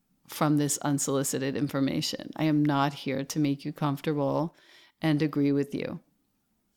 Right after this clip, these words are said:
And what's fun is that if you're really concerned,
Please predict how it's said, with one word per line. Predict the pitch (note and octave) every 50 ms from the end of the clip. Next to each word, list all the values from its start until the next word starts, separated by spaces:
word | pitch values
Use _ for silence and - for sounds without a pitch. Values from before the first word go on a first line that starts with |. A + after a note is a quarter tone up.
| _ _ _ _ _ _ _ _ _ _ -
And | - F#3+ F#3+
what's | G3 F#3+ - -
fun | - - - A3 C4 C#4+ C4 G#3 F#3+ F#3+ F#3+ - - - _ -
is | - A#3+ A#3 G#3+
that | A3+ A3+ A3 A3 A3 A3 - -
if | A#3+ A3+ A3+ - -
you're | A3 A3+ G#3+
really | G3 G3 G3 G#3 G3+ G3 G3 G3 G#3 A#3 B3 C4 C4+
concerned, | C4 B3+ - G#3+ G3 F#3+ F#3 - - - A3+ A#3+ A#3+ G#3+ F#3 E3+ E3 F3 F3 G3+ G#3+